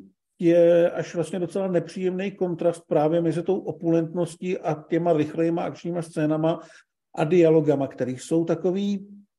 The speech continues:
podivně, takhle lidi nemluvěj a většinou, když mluvěj divně, tak na ně prostě ta kamera akorát čumí a prakticky se nehejbe, takže to strašně ztrácí dynamiku. A je to takový docela rušivý.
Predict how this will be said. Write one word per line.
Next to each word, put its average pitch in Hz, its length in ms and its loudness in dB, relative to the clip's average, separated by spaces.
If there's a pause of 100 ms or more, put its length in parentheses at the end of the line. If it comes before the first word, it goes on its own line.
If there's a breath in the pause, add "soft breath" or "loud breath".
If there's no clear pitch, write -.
podivně, 180 960 -2 (960)
takhle 151 280 2
lidi 240 260 2
nemluvěj 131 1000 2
a 135 100 -2
většinou, 180 520 -2
když 156 440 -2
mluvěj 165 500 2
divně, 135 440 0
tak 127 180 -8
na 135 100 -4
ně 156 120 -2
prostě 156 260 -6
ta 156 100 -2
kamera 156 300 -2
akorát 170 360 -2
čumí 160 340 -2
a 165 40 2
prakticky 151 460 -6
se 180 140 -4
nehejbe, 160 400 -2
takže 123 260 -6
to 151 100 -6
strašně 143 360 -6
ztrácí 151 380 -2
dynamiku. 139 520 -2 (920 loud breath)
A - 60 -8
je 117 80 -2
to 147 80 -2
takový 151 300 0
docela 196 320 2
rušivý. 170 600 0